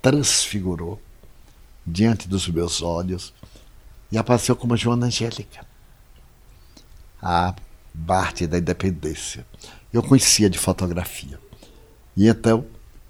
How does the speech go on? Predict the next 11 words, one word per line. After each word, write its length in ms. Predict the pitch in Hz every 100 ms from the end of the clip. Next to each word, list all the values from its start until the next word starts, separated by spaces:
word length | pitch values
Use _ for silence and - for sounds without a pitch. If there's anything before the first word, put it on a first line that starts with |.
| - - -
ela 240 | 104 104
me 80 | 101
apareceu 520 | - 104 95 - 104
assim 220 | 101 -
no 180 | 110 107
fulgor. 800 | 101 - - 98 87 98 101 - - - - - - - - - - -
Era 240 | 90 82
um 160 | 76 60 - - - - - -
amanhecer 800 | 85 85 82 - - 95 95 -
muito 240 | 95 -
bonito. 560 | 82 87 107 131 - 80